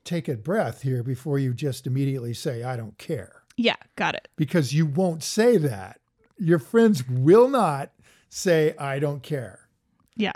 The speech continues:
Speaker 1: They, what they'll say is, "These, none of these are slave plantations." That's what they'll say. "None of these are slave plantations."
Speaker 2: You mean the
Speaker 1: So,
Speaker 2: companies that are
Speaker 1: yeah,
Speaker 2: available on the open
Speaker 1: that,
Speaker 2: market?
Speaker 1: those
Speaker 2: Okay.
Speaker 1: two hundred that they own, right?
Speaker 2: <laughs> Yeah, yeah.
Speaker 1: None of those are slave plantations.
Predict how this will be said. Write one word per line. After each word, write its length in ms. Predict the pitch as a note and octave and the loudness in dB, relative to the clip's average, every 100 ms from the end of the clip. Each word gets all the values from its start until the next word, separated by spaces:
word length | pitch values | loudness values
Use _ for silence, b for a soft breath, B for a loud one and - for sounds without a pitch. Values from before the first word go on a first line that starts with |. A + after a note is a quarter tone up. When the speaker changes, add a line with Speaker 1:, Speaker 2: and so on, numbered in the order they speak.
| D3 | -2
Speaker 1:
They, 120 | E3 | 0
what 180 | E3 D#3+ | 2 2
they'll 140 | D#3+ | 0
say 220 | - F#3 | 0 0
is, 140 | D3 B2 | 0 2
"These, 180 | E3 C#3 | 0 2
none 220 | E3 E3 | 4 4
of 80 | D3 | 4
these 160 | C3+ | 2
are 60 | C3+ | -2
slave 300 | - C3 B2 | -4 -6 -6
plantations." 800 | A#2+ F#2+ F#2+ G#2 - D3 - _ _ _ _ _ _ _ _ _ _ _ _ _ - | -8 -12 -14 -16 -18 -20 -20 _ _ _ _ _ _ _ _ _ _ _ _ _ -10
That's 200 | C3 C3 | -8 -6
what 80 | G2+ | -8
they'll 100 | G2 | -12
say. 200 | - - - _ _ _ - | -18 -20 -20 _ _ _ -4
"None 220 | C#3+ D#3 | -2 0
of 100 | D3+ | 0
these 160 | C#3 B2 | -2 -4
are 60 | |
slave 300 | A2+ B2 A#2 | -6 -10 -12
plantations." 640 | - F#2+ F#2+ A#2 - - _ _ - | -12 -16 -16 -18 -20 -20 _ _ 6
Speaker 2:
You 180 | A#3 A#3+ | 10 10
mean 160 | A#3+ | 10
the 60 | A3 | 6
Speaker 1:
So, 100 | E3+ | 6
Speaker 2:
companies 460 | A#3 A#3 A3+ G#3+ | 6 8 8 6
that 120 | - G3+ | 4 2
are 80 | G3+ | 4
Speaker 1:
yeah, 40 | |
Speaker 2:
available 400 | G#3 G3 F#3+ F3+ | 4 4 2 2
on 160 | F#3+ G3+ | 2 2
the 100 | G3+ | 0
open 140 | D3+ | 0
Speaker 1:
that, 60 | D#3+ | -2
Speaker 2:
market? 240 | F3 D#3 | -4 -2
Speaker 1:
those 180 | D#3 C#3 | 0 0
Speaker 2:
Okay. 160 | A3 G#3 | -2 -2
Speaker 1:
two 120 | F3 | -2
hundred 320 | C3+ C#3+ C3+ | -2 -4 -4
that 160 | C3 B2 | -6 -8
they 160 | A2+ | -10
own, 340 | A2+ A#2 F#2 F#2 | -10 -10 -10 -14
right? 240 | G#2 G#2 - | -14 -12 -8
Speaker 2:
<laughs> 80 | F#3+ | 0
Yeah, 300 | B3 B3+ - | 0 0 -2
yeah. 140 | A2 | -2
Speaker 1:
None 420 | C#3 D#3+ F3+ F#3+ G3 | -2 0 0 0 -2
of 160 | F3 | -2
those 240 | E3+ E3 D3 | -2 -2 -4
are 60 | |
slave 320 | C3+ D3 C#3 C3+ | -10 -10 -10 -10
plantations. 560 | C3 G#2+ A2 G2+ F#2 | -12 -12 -14 -16 -20